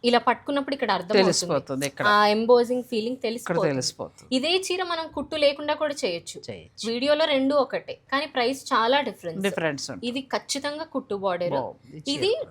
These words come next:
Speaker 1: టూ గ్రామ్స్ జరీ ఆంటీ. మనం
Speaker 2: మ్మ్.
Speaker 1: దీన్ని ఒరిజినల్ గోల్డ్ జరీతో కూడా చేసి with సర్టిఫికెట్ కూడా ఇవ్వడం, ఇస్తాం.
Speaker 2: Oh.
Speaker 1: అది co-, only on order అన్నమాట.
Speaker 2: మ్మ్.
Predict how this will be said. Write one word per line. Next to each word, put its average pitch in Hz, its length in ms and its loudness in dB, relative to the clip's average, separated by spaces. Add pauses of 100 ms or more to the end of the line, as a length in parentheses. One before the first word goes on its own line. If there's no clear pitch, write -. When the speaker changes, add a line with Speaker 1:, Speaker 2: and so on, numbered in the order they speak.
Speaker 1:
టూ 330 220 0
గ్రామ్స్ 320 300 0
జరీ 190 240 -2
ఆంటీ. 170 360 -10 (240)
మనం 269 280 0
Speaker 2:
మ్మ్. 269 100 -2
Speaker 1:
దీన్ని 311 460 -4 (100)
ఒరిజినల్ 285 520 4
గోల్డ్ 254 360 6
జరీతో 254 360 0
కూడా 269 240 2 (120)
చేసి 226 220 -2
with 294 320 -6
సర్టిఫికెట్ 285 640 0
కూడా 269 180 8
ఇవ్వడం, 202 340 0 (180)
ఇస్తాం. 160 360 2
Speaker 2:
Oh. 113 200 -10 (280)
Speaker 1:
అది 277 160 0
co-, 262 480 0
only 294 300 0
on 277 120 4
order 185 320 2
అన్నమాట. 175 460 -8
Speaker 2:
మ్మ్. 147 420 0